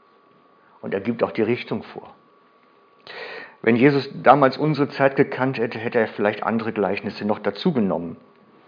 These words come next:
Ich habe mir jedenfalls überlegt, wie könnte das noch erzählt werden, diese Geschichte. Und habe mir gedacht, so ein bisschen wie Tandemfahren.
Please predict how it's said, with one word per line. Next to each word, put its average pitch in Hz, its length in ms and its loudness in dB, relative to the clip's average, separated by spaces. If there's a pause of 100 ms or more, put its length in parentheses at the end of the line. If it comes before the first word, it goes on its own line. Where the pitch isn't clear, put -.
(720)
Ich - 120 -2
habe 120 140 4
mir 131 80 4
jedenfalls 120 460 0
überlegt, 113 400 2
wie 117 140 0
könnte 156 360 6
das 135 220 2
noch 160 180 0
erzählt 156 500 -4
werden, 98 300 -6
diese 95 220 -16
Geschichte. - 480 -10 (500)
Und - 180 -16
habe 113 200 -4
mir 110 100 0
gedacht, 117 380 2 (480)
so - 140 -6
ein 113 80 -2
bisschen 147 260 0
wie 139 80 0
Tandemfahren. 113 840 2